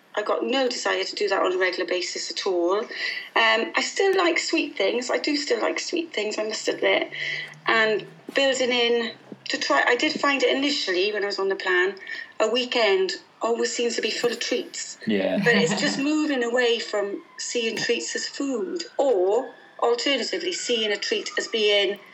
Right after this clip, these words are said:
Speaker 1: thinking to myself, "Oh, I really feel like something nice." Then I'll think, "Oh, let's go up and get a really lovely piece of mackerel." I love mighty mackerel. That's my favourite meal. So I think,
Speaker 2: Wow.
Speaker 1: "Let's
Speaker 3: <laughs> My mum would love that.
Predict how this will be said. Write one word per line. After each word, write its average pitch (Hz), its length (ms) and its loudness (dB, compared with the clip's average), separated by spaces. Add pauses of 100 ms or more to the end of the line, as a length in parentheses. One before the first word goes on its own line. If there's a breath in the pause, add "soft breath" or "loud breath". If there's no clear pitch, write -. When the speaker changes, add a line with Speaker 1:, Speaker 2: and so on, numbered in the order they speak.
(160 loud breath)
Speaker 1:
thinking 233 200 2
to - 60 -8
myself, 214 300 -4
"Oh, 233 100 -4
I 233 40 2
really 254 280 0
feel 240 180 0
like - 120 -2
something 233 340 -2
nice." - 640 0 (180)
Then 220 220 6
I'll 220 180 4
think, 226 300 0
"Oh, 254 160 -2
let's 269 220 -4 (140)
go 254 180 2
up - 100 -2
and 240 160 -4
get 233 240 0
a 220 100 -6
really 240 220 4
lovely 233 200 2
piece - 240 -4
of 233 60 0
mackerel." 226 380 0
I 226 60 4
love 240 240 2
mighty 190 320 2
mackerel. 180 400 0
That's - 180 -4
my 196 100 -2
favourite - 360 -2
meal. 220 200 0 (280 loud breath)
So 208 80 2
I - 40 4
think, 202 140 4
Speaker 2:
Wow. 127 140 4
Speaker 1:
"Let's 214 240 2 (160)
Speaker 3:
<laughs> - 80 -20
My 185 120 0
mum 185 140 2
would 180 160 4
love 180 160 4
that. 170 260 2